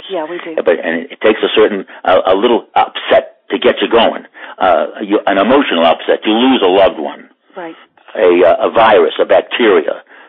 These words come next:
Speaker 2: uh, a traumatic thing like an automobile accident or you're playing football and you get a concussion. All those things that will wake up the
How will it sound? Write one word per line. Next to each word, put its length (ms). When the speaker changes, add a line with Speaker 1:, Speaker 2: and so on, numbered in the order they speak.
Speaker 2:
uh, 380
a 20
traumatic 520
thing 160
like 180
an 100
automobile 560
accident 520
or 80
you're 120
playing 400
football 480
and 80
you 60
get 140
a 60
concussion. 560
All 200
those 240
things 220
that 100
will 260
wake 300
up 280
the 100